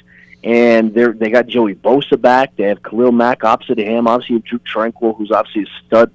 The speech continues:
there. Their defense is playing really good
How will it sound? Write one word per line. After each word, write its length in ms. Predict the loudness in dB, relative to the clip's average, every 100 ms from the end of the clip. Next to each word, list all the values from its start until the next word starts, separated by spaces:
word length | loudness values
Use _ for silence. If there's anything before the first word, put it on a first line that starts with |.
| 0
there. 300 | 2 2 -2 -12 -20 -20 _ -4 4
Their 160 | 4
defense 560 | 4 0 0 2 0 0
is 120 | -6
playing 460 | -4 -2 0 -2 -2
really 260 | 0 2
good 240 | 0 -2